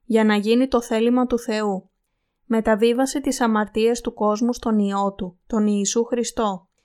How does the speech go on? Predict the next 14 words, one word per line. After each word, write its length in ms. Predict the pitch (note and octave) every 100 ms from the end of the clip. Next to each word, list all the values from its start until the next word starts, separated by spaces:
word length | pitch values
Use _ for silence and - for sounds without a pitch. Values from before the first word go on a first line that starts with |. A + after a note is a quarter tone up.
| _ _
και 140 | B3+
Τον 220 | A#3+ A#3
άφησε 380 | A#3 A#3+ C#4+ -
να 160 | C#4+ C4
υποστεί 460 | A#3+ A3 G#3+ B3
τον 220 | B3 B3 B3
πόνο 340 | A3 A3+ B3+
της 160 | B3+ A#3
σταύρωσης 800 | - G#3+ G3+ G3 G3 G#3+ G#3+ -
για 180 | - A3+
να 120 | G#3+
κριθεί 400 | G#3+ A3 G#3+ B3
για 180 | B3 B3+
αυτές. 640 | B3 - A3+ G#3 G3 -